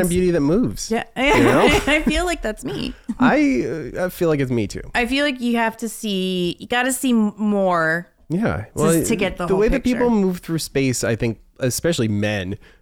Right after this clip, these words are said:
Speaker 2: plays so much into their attractiveness that, like, it's just stupid, really, at this point, to be using apps in a way, because they give such a distorted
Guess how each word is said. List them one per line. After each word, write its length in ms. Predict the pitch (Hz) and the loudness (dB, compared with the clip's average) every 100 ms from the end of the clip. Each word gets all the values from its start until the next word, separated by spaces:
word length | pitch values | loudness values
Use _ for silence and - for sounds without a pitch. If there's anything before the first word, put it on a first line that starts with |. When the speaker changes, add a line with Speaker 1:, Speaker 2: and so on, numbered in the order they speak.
| _ - | _ -2
Speaker 2:
plays 280 | 143 131 123 | 2 2 2
so 320 | - - 156 | -2 0 2
much 200 | 151 127 | 2 0
into 220 | 120 135 123 | 0 0 2
their 140 | 107 | 0
attractiveness 760 | 101 120 135 - 104 98 98 - | 0 -2 -2 -2 -2 -2 -4 -4
that, 240 | 117 101 | -2 -2
like, 220 | 107 113 104 | -2 -4 -4
it's 140 | - | -8
just 300 | - 139 - | -4 -6 -6
stupid, 880 | - - - - 117 160 87 80 - - | -6 -6 -6 -2 -2 0 -2 -6 -14 -14
really, 380 | 101 113 131 98 | -4 0 0 0
at 100 | 65 | -4
this 160 | 98 | -8
point, 480 | - - 131 110 - | -6 -2 0 -2 -6
to 100 | - | -8
be 420 | 95 101 95 92 - | -6 -4 -6 -8 -10
using 560 | 110 101 117 117 104 95 - - | -10 -2 0 0 -2 -4 -10 -8
apps 380 | 107 143 - - | -4 -4 -4 -8
in 60 | 80 | -8
a 60 | |
way, 220 | 80 80 | -10 -10
because 200 | 82 113 | -8 -6
they 100 | 107 | -4
give 140 | 110 107 | -4 -4
such 360 | - 135 156 | -4 -2 -2
a 40 | 127 | -2
distorted 580 | 98 - 107 104 98 | -6 -6 -4 -4 -6